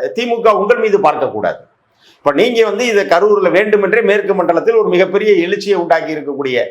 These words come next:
செந்தில் பாலாஜி மீது இப்படி ஒரு பழியை போட்டுறலாம், பழியை போட்டுட்டு அதன் மூலமாக நாம செந்தில் பாலாஜி மீது ஏதாவது ஒரு நடவடிக்கை எடுத்துட்டா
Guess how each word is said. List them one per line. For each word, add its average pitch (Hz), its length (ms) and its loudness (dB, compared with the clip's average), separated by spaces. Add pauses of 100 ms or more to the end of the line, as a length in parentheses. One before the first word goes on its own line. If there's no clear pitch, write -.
(260)
செந்தில் 190 320 0
பாலாஜி 165 360 0
மீது 135 240 -8
இப்படி 196 240 -2
ஒரு 165 220 2
பழியை 175 280 0
போட்டுறலாம், 107 560 -2 (480)
பழியை 214 280 2
போட்டுட்டு 156 400 0
அதன் 220 300 0
மூலமாக 185 520 2 (100)
நாம 175 300 0 (100)
செந்தில் 180 300 -4
பாலாஜி 170 260 -2
மீது 151 240 -6
ஏதாவது 151 280 0
ஒரு 143 180 -6
நடவடிக்கை 151 340 -2
எடுத்துட்டா 113 360 -2